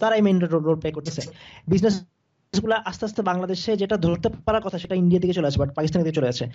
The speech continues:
I think, উম, মাহবুব ভাই হয়তো বলতে পারবেন, আপনার ওয়েব ডেভেলপমেন্ট বা সফটওয়্যার ইঞ্জিনিয়ারিং লাইনটা নিয়ে হয়তো আপনি জানবেন যে এখানে,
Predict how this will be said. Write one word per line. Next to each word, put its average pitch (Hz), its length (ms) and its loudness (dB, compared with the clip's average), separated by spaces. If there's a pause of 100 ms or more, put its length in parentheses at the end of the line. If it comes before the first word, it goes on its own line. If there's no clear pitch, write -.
(160)
I 170 80 0
think, 190 160 2 (160)
উম, 156 300 -4
মাহবুব 165 220 -4
ভাই 190 60 4
হয়তো 180 120 0
বলতে - 760 -2
পারবেন, 156 200 2 (380)
আপনার 151 360 0 (100)
ওয়েব 185 180 4
ডেভেলপমেন্ট 185 460 0
বা 170 40 0
সফটওয়্যার 185 260 -4
ইঞ্জিনিয়ারিং 180 300 -2
লাইনটা 165 180 -2
নিয়ে 170 120 2
হয়তো 160 180 0
আপনি 147 120 -2
জানবেন 139 280 -2 (260)
যে 147 200 2
এখানে, 170 260 0